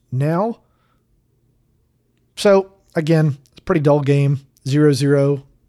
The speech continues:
Most games that are zero zero are dull. Atlanta United finished with, uh, one point three three expected goals to Chicago zero point nine eight. Chicago did have a goal by Xherdan Shaqiri taken off because of offside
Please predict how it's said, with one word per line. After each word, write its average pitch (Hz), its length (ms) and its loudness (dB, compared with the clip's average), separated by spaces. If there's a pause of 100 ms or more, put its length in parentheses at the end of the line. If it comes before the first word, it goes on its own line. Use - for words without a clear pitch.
(160)
Most 127 420 -6
games 131 440 -6 (120)
that 123 140 -8
are 120 80 -10
zero 127 240 -6
zero 123 340 -4
are 135 160 -6
dull. 131 340 -6 (1200)
Atlanta 185 340 2
United 185 400 2
finished 180 380 0
with, 160 400 0 (120)
uh, 135 160 -2
one 151 280 0
point 165 260 -2
three 170 200 -2
three 160 220 -4
expected 147 440 -6
goals 151 340 2
to 143 100 -8
Chicago 151 540 -2
zero 147 300 -2
point 131 320 -8
nine 120 240 -10
eight. 190 280 -4 (280)
Chicago 156 420 -2
did 156 180 -2
have 151 180 0
a 139 40 -6
goal 147 340 0
by 139 200 -4
Xherdan 143 300 -4
Shaqiri 139 460 -4
taken 147 280 -4
off 143 340 -2
because 127 300 -6
of 110 80 -12
offside 143 640 -4